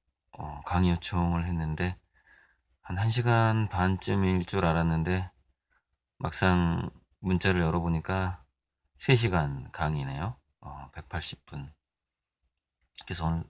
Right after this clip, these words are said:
상당히 오늘 강의가 깊이 들어갈 것 같은데, 음, 그래서 이제 오늘 강의의 이제 예습 차원에서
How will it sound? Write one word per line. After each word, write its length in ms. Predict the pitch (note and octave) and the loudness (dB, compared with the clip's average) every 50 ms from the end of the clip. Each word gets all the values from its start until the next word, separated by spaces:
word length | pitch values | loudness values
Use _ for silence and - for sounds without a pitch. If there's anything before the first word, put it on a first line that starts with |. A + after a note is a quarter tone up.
| _ - | _ -8
상당히 520 | - - A2+ G#2+ A2 G#2+ A2 A2 A2+ A#2 - _ _ - - - - - - - - _ | -4 -2 0 2 2 4 4 2 2 0 -4 _ _ -20 -20 -18 -16 -16 -18 -18 -12 _
오늘 180 | - F2 F#2 F2+ | 0 0 2 2
강의가 240 | F2 E2+ E2+ E2+ F2 | 4 2 2 2 0
깊이 640 | - - F2+ - - - G#2 G2+ G2 F#2+ - - | -2 -4 -6 -2 0 2 4 4 4 2 0 -4
들어갈 280 | - - F#2+ F#2+ F#2+ F2+ | -4 -2 0 2 2 2
것 120 | - F#2 | 0 -2
같은데, 680 | E2+ D#2+ - - - D#2 D2+ D2+ F2+ E2+ C#2+ C2+ - - _ _ _ _ _ _ _ _ _ _ _ _ _ _ _ _ _ _ _ _ _ - | -4 -4 -4 -6 -4 -4 -4 -2 -2 -4 -6 -6 -12 -18 _ _ _ _ _ _ _ _ _ _ _ _ _ _ _ _ _ _ _ _ _ -6
음, 680 | F2 F2 F2 E2+ F2 F2 F2 F2 E2+ E2+ E2+ E2+ - - - _ _ _ _ _ - - _ _ _ _ _ _ _ _ _ _ _ _ _ _ _ _ _ _ | -2 0 2 2 2 2 2 0 0 -2 -2 -4 -6 -10 -14 _ _ _ _ _ -20 -20 _ _ _ _ _ _ _ _ _ _ _ _ _ _ _ _ _ _
그래서 300 | - G#2 G#2 F#2+ G#2 G2+ | -2 -2 0 2 2 2
이제 220 | F#2 G2 G2 F2+ F#2 - - - _ _ _ _ _ _ _ _ _ _ _ _ _ _ | 2 2 2 2 0 -2 -6 -18 _ _ _ _ _ _ _ _ _ _ _ _ _ _
오늘 260 | - G#2+ G#2+ A2 A2+ G#2 | -4 0 2 2 2 2
강의의 880 | - - E2+ F2 F#2 F#2+ G2 F#2+ F#2+ F#2+ F#2+ F#2+ F#2 F#2 F#2 G2 G2+ F#2+ | 2 2 4 4 4 4 4 4 4 4 4 4 4 4 4 2 2 2
이제 200 | F2 F2 E2 E2 | 2 2 2 4
예습 320 | F2+ F#2 F#2+ - - - | 4 4 4 2 0 0
차원에서 840 | - - B2+ A#2 A2 G#2 G2 F2 E2+ - - G2+ F#2 F2 D#2+ D#2+ | 0 2 2 4 4 4 4 2 2 0 0 2 2 0 0 -4